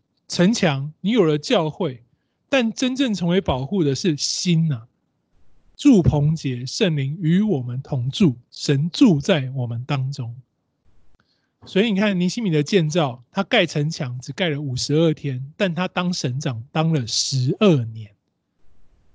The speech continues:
他在建造这个属神群体要有合神心意的样式。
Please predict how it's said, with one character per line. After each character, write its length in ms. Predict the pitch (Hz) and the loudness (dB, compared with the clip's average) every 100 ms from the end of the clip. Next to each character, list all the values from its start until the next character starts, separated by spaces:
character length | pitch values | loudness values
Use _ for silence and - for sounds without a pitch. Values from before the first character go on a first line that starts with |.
| - | -6
他 120 | 190 | -2
在 140 | 196 175 | 0 0
建 380 | - 214 165 | 2 2 2
造 240 | 151 170 143 | 2 0 0
这 120 | 165 | -2
个 120 | 147 | -4
属 260 | 135 - 127 | -4 -4 -4
神 240 | 143 143 | -2 -2
群 240 | 151 147 156 | -2 -2 -2
体 180 | 143 | -2
要 140 | 143 156 | 0 0
有 140 | 127 | 0
合 320 | - 147 139 | -2 0 2
神 320 | 151 147 135 143 | 2 4 4 2
心 260 | - 151 | 2 4
意 100 | 156 | 4
的 120 | 123 | 2
样 300 | 120 - 123 | 0 0 0
式。 240 | 120 - | -4 -10